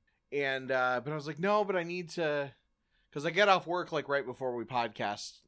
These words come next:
uh, when we do seven o'clock, which is, is nice. Um, 'cause, you know, it means that I don't have that, like, awkward time in between while I'm waiting, but, uh, but it does mean that I have to watch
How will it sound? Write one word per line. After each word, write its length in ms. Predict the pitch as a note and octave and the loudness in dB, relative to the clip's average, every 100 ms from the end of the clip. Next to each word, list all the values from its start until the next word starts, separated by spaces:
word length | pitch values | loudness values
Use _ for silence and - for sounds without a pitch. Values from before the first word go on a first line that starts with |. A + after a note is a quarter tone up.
| _ D#2+ | _ -4
uh, 80 | A2+ | -4
when 180 | A2 A2 | -4 -8
we 100 | G#2+ | -10
do 140 | A2 | -10
seven 300 | - A2+ G2 G#2 | -6 -6 -6 -10
o'clock, 420 | A2 G2 G2 - | -6 -6 -6 -10
which 300 | G#2 - - _ _ _ _ _ - | -12 -14 -16 _ _ _ _ _ -10
is, 240 | B2+ - - | -10 -8 -8
is 160 | B2+ | -6
nice. 500 | C#3+ A#2+ F#2+ - - - _ - | -4 -4 -6 -12 -14 -16 _ -8
Um, 320 | A#2 G#2+ G2 - | -6 -6 -10 -10
'cause, 300 | A#2+ F#2 G2+ - | -10 -10 -18 -16
you 120 | A2 | -14
know, 120 | G2+ | -12
it 140 | G2 - _ _ _ _ _ | -12 -16 _ _ _ _ _
means 300 | C3+ B2 A#2+ | -16 -14 -10
that 120 | A#2 A#2 | -6 -6
I 40 | |
don't 140 | A2 | -6
have 160 | A#2 G2+ | -6 -6
that, 140 | G#2 | -8
like, 160 | F2+ G2+ | -8 -6
awkward 380 | F2 G2+ A#2+ G2 | -4 -4 -8 -10
time 260 | G#2+ G2+ | -10 -10
in 120 | G2 F#2 | -12 -16
between 560 | G2 A2 G#2 G2 F2+ _ _ _ - | -16 -14 -12 -14 -16 _ _ _ -8
while 140 | A2+ | -8
I'm 80 | G2+ | -6
waiting, 360 | G#2 G#2+ G2+ G2+ | -10 -10 -10 -10
but, 280 | A2 G#2 | -10 -8
uh, 300 | G#2 G#2+ G2+ F#2+ _ _ _ E3 D#3+ | -6 -6 -8 -12 _ _ _ -18 -4
but 140 | E3+ C#3+ | 2 2
it 140 | C3+ | 2
does 260 | D3 F#3 D3+ | 4 4 4
mean 220 | D#3+ D3 | -2 -2
that 100 | C3+ | 0
I 60 | B2+ | 2
have 200 | C3+ B2+ | 2 -2
to 100 | B2 | -2
watch 340 | A#2+ A2+ - | -2 -2 -6